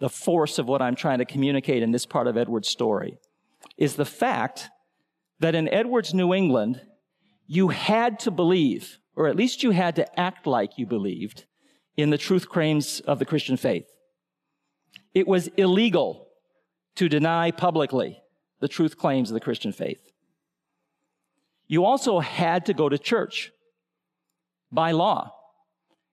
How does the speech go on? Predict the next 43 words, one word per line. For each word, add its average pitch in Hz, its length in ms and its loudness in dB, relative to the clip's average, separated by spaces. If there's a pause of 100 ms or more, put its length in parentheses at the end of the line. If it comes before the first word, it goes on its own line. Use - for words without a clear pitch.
(220)
and 156 160 2
you 160 100 4
had 165 260 0
to 147 80 -2
pay 160 340 0
tax - 540 -4
money 127 260 2
in 151 220 0
support 156 400 -2
of 143 40 -4
the 151 60 0
ministries 165 480 0
of 90 60 -14
the 95 80 -6
church. - 420 -10 (1600)
So 180 320 2
on 185 160 2
the 185 40 2
one 285 180 2
hand, 185 380 2
that's 202 200 0
kind 185 200 0
of 175 60 -2
cool, 185 300 0
right? 131 240 2
I - 20 0
mean, 147 140 0
we 160 100 4
think, 156 280 -2
"Well, 139 160 0
that 180 200 -2
could 190 140 -2
be 143 140 2
a 123 40 2
good 135 220 -2
thing 185 280 0
if 120 140 -2
everybody 131 360 0
has 139 260 -2
to 143 100 -4
go 120 140 0
to 117 80 -2
church 165 540 -2